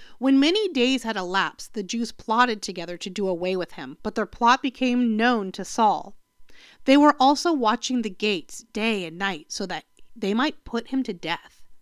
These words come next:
But his disciples took him by night and let him down through an opening in the wall, lowering him in a large basket.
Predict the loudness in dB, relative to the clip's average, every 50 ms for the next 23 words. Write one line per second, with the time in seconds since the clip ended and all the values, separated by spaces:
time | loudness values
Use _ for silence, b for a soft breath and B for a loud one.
0 | _ _ _ -20 -20 -20 -20 -20 _ 0 0 0 2 2 0 0 0 -2 -8 -8
1 | -6 -2 0 2 2 2 0 -2 -6 -8 -8 -10 -14 -12 -6 -6 -6 -6 -4 -6
2 | -4 -2 -2 -2 -2 -4 -6 -6 -4 -4 -6 -6 -8 -12 -10 -8 -8 -8 -6 -6
3 | -4 0 0 0 -2 -4 -4 -2 -2 0 0 0 -2 -2 -2 -2 -4 -6 -6 -8
4 | -8 -6 -6 -6 -8 -8 -8 -6 -4 -4 -4 -4 -6 -8 -8 -8 -10 -10 -12 -12
5 | -10 -10 -10 -6 -2 0 2 2 2 0 -4 -8 -10 -6 -2 0 2 2 2 2
6 | 0 -2 -4 -8 -10 -10 -10 -10 -10 -12 B B B B B B _ -6 -4 -2
7 | -2 -2 -2 -2 -2 -2 -2 -4 -6 -8 -12 -8 -6 -6 -6 -8 -10 -16 -16 -16
8 | -18 -18